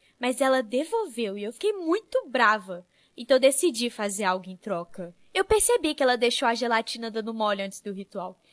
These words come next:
E não tinha outra coisa a fazer, a não ser comer. Assim, ela não ia poder participar desse ano. Mas ela percebeu rápido demais que a dela sumiu. "Cadê o meu doce? Alguém viu?" "Eu comi o seu ontem depois de você me irritar.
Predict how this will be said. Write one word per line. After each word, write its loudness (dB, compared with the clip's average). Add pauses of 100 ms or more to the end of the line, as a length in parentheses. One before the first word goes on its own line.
(120)
E -4
não -2
tinha -6
outra -6
coisa -8
a -14
fazer, -14 (380)
a 0
não -2
ser 4
comer. -2 (400)
Assim, 0
ela 2
não 2
ia 4
poder -4
participar -6
desse -6
ano. -8
Mas 0
ela 4
percebeu 6
rápido 2
demais -4
que -6
a -2
dela -4
sumiu. -12
"Cadê 6
o 4
meu 4
doce? 8
Alguém 0
viu?" 0 (520)
"Eu 12
comi -2
o -2
seu 4
ontem 0
depois -4
de -16
você -4
me -12
irritar. -8